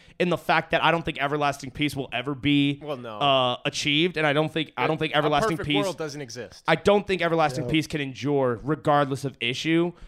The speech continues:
Speaker 1: because everyone's always gonna have opinions and issues on everything. So the way that I look at it is, you just gotta make so much progress as a collective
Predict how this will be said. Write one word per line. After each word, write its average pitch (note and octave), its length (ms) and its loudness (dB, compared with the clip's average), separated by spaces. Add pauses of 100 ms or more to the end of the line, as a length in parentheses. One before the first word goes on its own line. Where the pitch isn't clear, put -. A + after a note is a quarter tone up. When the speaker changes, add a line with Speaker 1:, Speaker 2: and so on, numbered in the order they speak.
(100)
Speaker 1:
because D#3+ 280 -2
everyone's E3 340 0
always D#3 200 4
gonna C#3+ 160 0
have C#3+ 140 2
opinions C#3 440 -4
and B2 120 -6
issues B2+ 340 -4
on A#2 140 -2
everything. A2 680 -6 (320)
So D3 540 4
the E3 120 2
way G3 280 2
that F#3+ 140 2
I E3+ 100 4
look E3+ 280 0
at C#3 160 2
it C3+ 180 -4
is, C3 340 0
you A3 160 2
just A3+ 200 -4
gotta G3 180 2
make F3+ 160 0
so G3+ 380 2
much F#3 400 -2
progress C#3 840 0 (720)
as F#3 240 6
a G3+ 60 0
collective F3+ 840 0